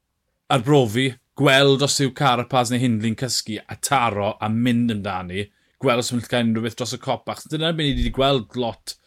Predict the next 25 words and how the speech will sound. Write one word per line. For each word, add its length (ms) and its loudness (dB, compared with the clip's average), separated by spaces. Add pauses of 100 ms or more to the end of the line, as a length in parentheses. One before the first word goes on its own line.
(360)
yn 220 2
y 80 0
Giro 260 -2
'ma, 240 -6
yw, 160 -4
t'wod, 220 -8 (260)
yn 100 0
y 40 -2
lle 180 0
fydd 120 -4
annisgwyl, 540 -4 (180)
troi'r 280 -2
pwysau 420 0
ymlaen, 300 -2 (200)
pam 160 -4
does 160 -6
neb 160 0
yn 40 -12
cael 180 -2
y 60 -6
bwyntiau, 360 -2
fel 160 -2
nath 220 -6
Bora 380 0 (480)
yn 220 2